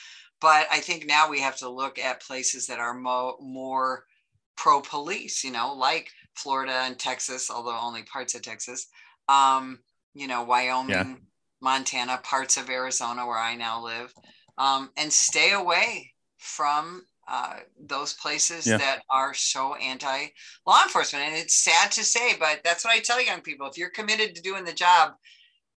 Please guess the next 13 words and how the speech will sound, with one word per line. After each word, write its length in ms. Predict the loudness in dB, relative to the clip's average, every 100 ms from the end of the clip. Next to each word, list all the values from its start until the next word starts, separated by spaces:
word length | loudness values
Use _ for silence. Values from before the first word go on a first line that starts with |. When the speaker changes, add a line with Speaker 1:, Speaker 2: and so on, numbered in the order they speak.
| -2
Speaker 1:
it 320 | 2 2 2 -4
is 460 | 0 0 2 0 -2
a 180 | -2 -4
phenomenal 1400 | -4 -2 -2 -2 -2 2 4 4 2 -4 -2 -2 -6 _ _ _
profession 560 | -10 -8 -6 -6 -8 -10
to 120 | -12
get 140 | 0
Speaker 2:
Yeah, 100 | 0
Speaker 1:
involved 240 | 0 -4 -12 _ _
in. 140 | -6
Speaker 2:
absolutely. 600 | -4 0 2 2 2 2
And 100 | 2
I, 140 | 2